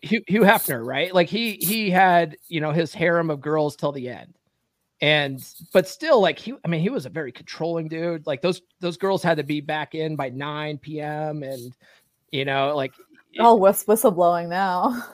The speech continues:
Speaker 2: <laughs>
Speaker 1: Yeah, it's, it's, it's an
Speaker 2: Yeah.
Speaker 1: interesting dynamic. I don't think, you know, all those girls were just there for, for the money and the fame and stuff like that. They, you know, they didn't like him at all. And it's, it's like, well, yeah, I mean, if you're leading with your money and your,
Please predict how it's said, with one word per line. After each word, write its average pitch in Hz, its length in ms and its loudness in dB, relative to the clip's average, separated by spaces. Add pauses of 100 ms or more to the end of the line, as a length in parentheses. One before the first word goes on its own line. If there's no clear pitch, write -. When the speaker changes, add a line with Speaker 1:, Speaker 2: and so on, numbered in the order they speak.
(160)
Speaker 2:
<laughs> 247 120 -4 (460)
Speaker 1:
Yeah, 165 380 4
it's, - 260 -16
it's, 170 400 -6
it's 185 180 -4
an - 80 -6
Speaker 2:
Yeah. 190 80 -2
Speaker 1:
interesting 170 420 -2
dynamic. 160 400 -4
I 170 40 6
don't 196 100 4
think, 165 160 -2 (160)
you 170 80 -2
know, 160 320 -2
all 208 160 8
those 180 140 2
girls 196 240 2
were 165 80 -2
just 147 280 -6 (140)
there 147 460 0
for, 139 460 -4
for 151 120 -6
the 139 100 -6
money 139 360 -6
and 127 120 -8
the 120 60 -16
fame 135 480 -10
and 123 80 -14
stuff - 220 -14
like 117 100 -14
that. 123 160 -12
They, 135 240 -8 (220)
you 147 100 -8
know, 131 80 -8
they 151 80 -4
didn't 139 140 -4
like 117 260 -12
him 110 140 -12
at 101 60 -16
all. 101 440 -14
And 127 160 -10
it's, - 320 -14 (880)
it's 151 140 -2
like, 156 160 -2
well, 170 200 -2 (540)
yeah, 220 220 6
I 175 80 6
mean, 175 80 2
if 175 100 0
you're 196 120 0
leading 196 260 2
with 175 120 0
your 170 120 2
money 160 340 0
and 160 100 0
your, 147 160 -4